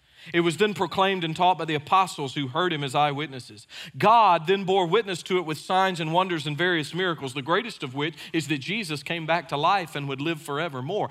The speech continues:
not just resuscitated, but resurrected. The proclamation of the gospel was powerful in and of itself, but accompanying it were signs and miracles and wonders.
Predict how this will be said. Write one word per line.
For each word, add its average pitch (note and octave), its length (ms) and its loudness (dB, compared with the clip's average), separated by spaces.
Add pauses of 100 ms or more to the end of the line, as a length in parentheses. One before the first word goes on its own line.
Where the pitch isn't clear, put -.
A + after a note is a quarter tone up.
(140)
not D3 220 2
just F3+ 200 -4
resuscitated, C#3 840 -4
but C3+ 120 -6
resurrected. D3 760 -8 (600)
The F3 100 0
proclamation A3 680 4
of F#3+ 60 0
the F3+ 80 0
gospel G#3+ 480 4
was F3+ 160 0
powerful G#3+ 520 4
in A3 120 2
and G#3+ 100 2
of G3+ 100 4
itself, A#3 600 2
but G#3+ 100 4
accompanying G#3+ 640 2
it F3 80 -6
were F3+ 120 2
signs A#3 580 4
and F#3 160 0
miracles G3+ 520 2
and E3+ 200 0
wonders. G#3+ 480 2